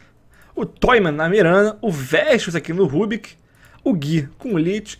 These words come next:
e o Yoka ali, né, no S F, no Mamo Negão. Que vai ganhar aí um rework, né, aparentemente, como tá na votação. Tava, tá com o Doom, o A D R pegou ali o Ember, o Too Late tá com o Disruptor. Esperamos que ele não chegue atrasado nas teamfights.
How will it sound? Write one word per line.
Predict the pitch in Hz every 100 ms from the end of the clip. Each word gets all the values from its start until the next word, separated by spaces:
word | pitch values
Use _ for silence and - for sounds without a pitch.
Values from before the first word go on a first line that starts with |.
| -
e | 254 285
o | - 254
Yoka | 254 220 185 247 247 - 139 123 -
ali, | 143 139 165
né, | 170
no | 196 208
S | 208 208 - 196
F, | 123 123 175
no | 185
Mamo | 147 160
Negão. | 170 127 117 - - - - _
Que | - 311
vai | 165 202
ganhar | 208 139 151
aí | 160 151
um | 170
rework, | 170 123 131 127 - 147
né, | 139 139
aparentemente, | 135 135 135 135 127 127 -
como | -
tá | 131
na | 135
votação. | 131 139 135 - 113 - - - - _ -
Tava, | 220 175
tá | -
com | 254 294
o |
Doom, | 208 262 349 - - -
o | -
A |
D | 214
R | 131
pegou | 143 151 135 147
ali | 120 135
o | 175 147
Ember, | 160 226 240 - - - _
o | 202
Too | - 269 247
Late | 151 139 135 -
tá | 160
com | -
o | 156
Disruptor. | 214 175 226 233 - - - - -
Esperamos | - - 202 214
que | -
ele | 202
não | 196
chegue | 202 202
atrasado | 208 185 156 160
nas | 151
teamfights. | 151 233 - 208 311 -